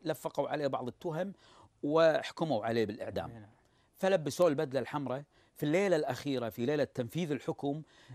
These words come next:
Speaker 1: آه، تسابقت الخواطر إلى ذهنه وإلى عقله، واحتار ما يدري يوجه الرسالة حق أمه ولا حق أبوه، فوجهها حق أبوه، ما وجهها حق أمه.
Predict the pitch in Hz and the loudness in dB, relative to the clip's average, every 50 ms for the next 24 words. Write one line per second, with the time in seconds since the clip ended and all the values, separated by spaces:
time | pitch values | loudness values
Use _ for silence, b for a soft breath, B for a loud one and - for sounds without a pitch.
0 | 113 110 147 143 143 139 127 - 160 143 - - 180 185 185 170 160 - 147 127 | -10 -8 -6 -6 -4 -6 -6 -6 -6 -6 -2 0 0 2 2 0 -2 -4 -6 -8
1 | - 131 113 - 127 127 143 147 147 139 127 117 - 131 123 117 113 117 131 127 | -8 -10 -10 -6 -4 -4 -2 -2 -2 -4 -6 -8 -8 -6 -6 -4 -4 -4 -6 -6
2 | 117 110 104 104 110 113 110 110 104 101 107 131 - - 113 110 113 - B B | -6 -6 -6 -6 -6 -6 -6 -6 -6 -6 -4 -6 -6 -6 -8 -12 -12 -12 B B
3 | B B - - - - - - 196 196 170 156 135 156 165 170 165 165 143 143 | B B -4 -4 -4 -4 -2 0 0 0 0 0 -2 0 0 0 0 0 -2 -4
4 | 135 131 127 139 131 113 127 117 113 - 117 113 - 147 139 139 120 - 127 107 | -2 -2 -2 -2 -2 -4 -6 -6 -6 -6 -8 -6 -2 -2 0 0 0 -2 -4 -8
5 | - 160 139 131 123 117 113 113 110 104 - 113 95 - 107 110 123 135 131 - | -8 -8 -8 -6 -6 -6 -6 -6 -8 -8 -8 -8 -10 -8 -10 -8 -6 -6 -8 -8
6 | B B B B B - - 120 123 120 113 139 131 123 110 104 - - 87 80 | B B B B B -16 -12 -10 -10 -8 -8 -10 -10 -8 -10 -12 -12 -14 -16 -14
7 | 98 95 101 113 92 - _ _ _ _ _ _ _ _ _ _ _ _ _ _ | -16 -16 -16 -16 -18 -20 _ _ _ _ _ _ _ _ _ _ _ _ _ _
8 | 107 107 113 113 113 101 95 92 82 - - - - - - 80 - 113 | -14 -12 -12 -10 -12 -12 -14 -16 -18 -18 -20 -20 -20 -20 -20 -20 -20 -20